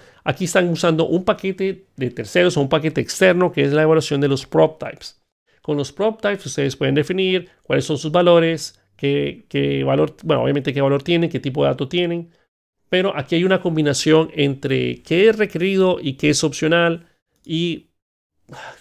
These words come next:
termina siendo algo como como que tenemos que fijarnos en dos lugares. Lo cual ya empieza a verse como que React, ok, no está tan mal, pero bueno, React con TypeScript resuelve ese problema,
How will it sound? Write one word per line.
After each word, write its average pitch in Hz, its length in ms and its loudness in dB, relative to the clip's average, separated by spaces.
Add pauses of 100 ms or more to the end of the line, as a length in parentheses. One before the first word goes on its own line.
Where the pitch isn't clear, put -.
(160)
termina 151 320 2
siendo 160 340 0
algo 156 240 2
como 127 640 -4 (520)
como 143 160 -2
que 135 100 -4
tenemos 143 300 0
que 151 80 -4
fijarnos 139 400 -2
en 135 80 -2
dos 127 140 -2
lugares. 123 600 -6 (520)
Lo 143 140 -6
cual 185 440 2
ya 147 160 0
empieza 151 300 0
a - 20 2
verse 151 260 0
como 131 200 -4
que 123 100 -6
React, 135 360 -2
ok, 127 100 -10 (120)
no 123 120 -6
está 214 160 -10
tan 196 200 -4
mal, 165 500 -4
pero 143 160 0
bueno, 139 220 2
React 151 300 0
con 160 160 -2
TypeScript 160 640 -2
resuelve 143 300 0
ese 143 120 -2
problema, 139 480 -4